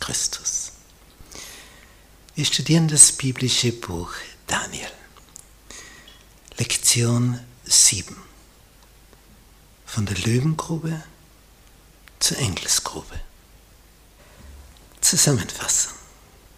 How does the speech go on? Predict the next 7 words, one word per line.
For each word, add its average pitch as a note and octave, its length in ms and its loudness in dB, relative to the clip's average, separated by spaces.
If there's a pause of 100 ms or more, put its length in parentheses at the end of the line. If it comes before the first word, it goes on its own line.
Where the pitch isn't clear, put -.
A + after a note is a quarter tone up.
(4000)
Ein C3 200 4
Daniel, F#3+ 640 6 (340)
der C#3 480 6 (1300)
das - 180 0
babylonische C3+ 760 6
Reich B2+ 300 4
überlebt. A#2 800 2